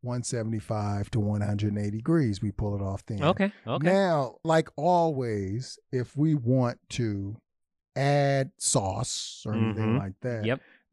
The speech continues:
Speaker 1: we're going to add that about fifteen minutes before the meat is done.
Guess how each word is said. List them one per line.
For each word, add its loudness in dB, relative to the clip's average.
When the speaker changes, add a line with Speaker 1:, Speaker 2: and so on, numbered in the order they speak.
Speaker 1:
we're 0
going 0
to 2
add 2
that 0
about -2
fifteen 2
minutes -4
before -4
the -6
meat 2
is -6
done. -10